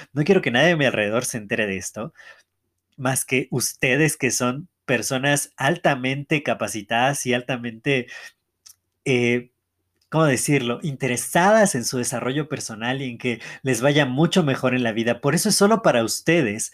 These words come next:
Yo he convencido a Diego de que una inversión de seiscientos dólares, seiscientos dólares, doce mil pesos, mil doscientos cincuenta dólares,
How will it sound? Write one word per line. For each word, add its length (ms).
Yo 320
he 120
convencido 680
a 60
Diego 500
de 220
que 340
una 200
inversión 640
de 220
seiscientos 480
dólares, 420
seiscientos 500
dólares, 520
doce 260
mil 220
pesos, 540
mil 180
doscientos 340
cincuenta 360
dólares, 640